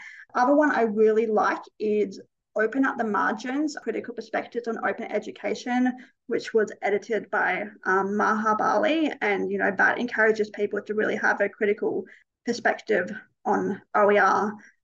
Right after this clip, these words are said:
But in, yeah, in terms of my tips, like, you know, I think, you know, be kind on yourself. Like, it is a lot of work in this space, and it's a lot of laborious work, and just, you know,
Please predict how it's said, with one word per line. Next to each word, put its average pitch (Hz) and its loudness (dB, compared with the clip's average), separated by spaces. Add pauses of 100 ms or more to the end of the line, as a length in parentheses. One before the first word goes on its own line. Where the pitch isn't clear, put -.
(340)
But 240 2
in, 269 8
yeah, 277 8
in 262 4
terms 359 0
of 381 0
my 302 2
tips, - -6
like, 208 -2 (160)
you 240 -4
know, 220 0 (220)
I 247 0
think, 262 -4
you - -20 (720)
know, 240 2 (420)
be 302 4
kind 302 4
on 330 6
yourself. 349 4
Like, 254 0
it - -4
is 247 0
a 285 4
lot 269 4
of 294 2
work 311 2
in 302 2
this 311 -2
space, 311 0
and 247 2
it's 226 -6
a - -2
lot 254 2
of 262 -8 (100)
laborious 240 0
work, 277 0 (340)
and 247 2
just, 262 -2 (600)
you 254 0
know, 269 2